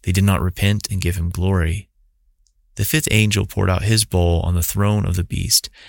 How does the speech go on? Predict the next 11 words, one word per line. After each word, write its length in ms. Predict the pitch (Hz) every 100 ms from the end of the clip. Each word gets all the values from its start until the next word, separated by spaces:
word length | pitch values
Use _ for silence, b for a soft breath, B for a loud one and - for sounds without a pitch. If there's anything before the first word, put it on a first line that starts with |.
| B
and 100 | 98
its 140 | 95
kingdom 440 | - - 123 107 92
was 140 | 87
plunged 500 | - - 95 92 87
into 200 | 85 82
darkness. 640 | - 87 90 - 90 - - _ _ _ _ _ -
People 280 | 110 - 101
gnawed 480 | 95 92 95 98
their 140 | - 90
tongues 640 | - 95 90 92 - -